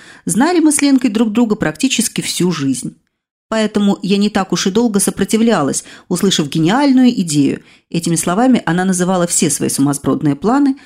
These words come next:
о совместной поездке на четверых. А когда мне сообщили, что все расходы берёт на себя её дрожайший и притом вполне состоятельный супруг, я окончательно сдалась.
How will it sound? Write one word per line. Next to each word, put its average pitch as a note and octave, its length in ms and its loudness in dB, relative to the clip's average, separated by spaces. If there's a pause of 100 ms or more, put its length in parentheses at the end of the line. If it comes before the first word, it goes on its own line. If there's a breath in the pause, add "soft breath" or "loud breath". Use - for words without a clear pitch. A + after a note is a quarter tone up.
(260 loud breath)
о A3+ 60 -4
совместной D4 520 0
поездке A3+ 720 -2
на F#3+ 120 0
четверых. C3+ 640 -4 (640)
А F#3 60 -6
когда G3 260 -2
мне F3+ 120 0
сообщили, F3 540 0
что D#3 180 -4
все - 140 -2
расходы F3 400 0
берёт D#3+ 300 0
на D#3+ 80 2
себя E3 260 0
её D3+ 160 2
дрожайший D3+ 640 0 (220 loud breath)
и - 60 -8
притом A3 260 0
вполне C4+ 380 0
состоятельный G#3+ 640 0
супруг, - 480 -6 (320 loud breath)
я F#4+ 160 0
окончательно E3 600 -2
сдалась. C3 560 -4